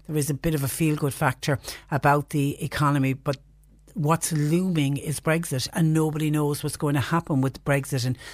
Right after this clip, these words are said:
indications are, if it's a hard Brexit, we are going to face into another recession.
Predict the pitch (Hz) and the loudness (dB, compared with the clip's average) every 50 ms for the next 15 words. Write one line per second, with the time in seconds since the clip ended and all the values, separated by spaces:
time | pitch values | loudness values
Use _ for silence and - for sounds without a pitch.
0 | - - - 156 143 147 160 156 - 160 170 156 - - - 160 139 127 151 156 | -16 -6 -2 -2 0 0 -2 -4 -4 -4 -4 -2 -2 -2 -2 -2 -2 0 0 2
1 | 156 156 151 147 117 - - - - - - 156 123 139 - - - 139 - - | 2 4 4 2 2 0 -6 -14 -20 -6 -4 0 0 0 0 0 -2 -4 0 2
2 | 156 147 143 139 - 139 143 143 - - 143 120 - 151 143 143 147 147 135 131 | 2 2 2 2 0 -2 -2 -2 -2 -4 -4 -4 -4 -2 0 2 2 2 2 0
3 | 143 139 139 135 - - 120 - - 139 135 120 - - 139 131 - - 147 135 | 0 -2 -2 -2 -2 -4 -6 -4 -2 -2 -2 -2 -2 -2 -2 -2 -2 -2 0 0
4 | 135 135 135 131 131 123 127 - - - 135 120 - - 139 127 - - 139 127 | 2 2 2 2 2 0 0 -2 -4 -6 -6 -4 -2 0 0 0 2 0 0 -2
5 | 117 | -4